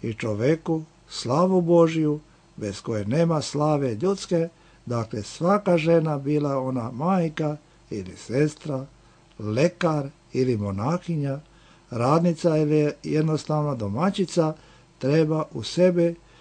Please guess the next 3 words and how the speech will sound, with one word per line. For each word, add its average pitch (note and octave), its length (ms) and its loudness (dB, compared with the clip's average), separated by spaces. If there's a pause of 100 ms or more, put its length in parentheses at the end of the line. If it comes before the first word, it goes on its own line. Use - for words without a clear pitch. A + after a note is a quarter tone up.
(1400)
da B2+ 240 -2
neguje, D#3+ 600 2 (360)
razrasta D3+ 1080 0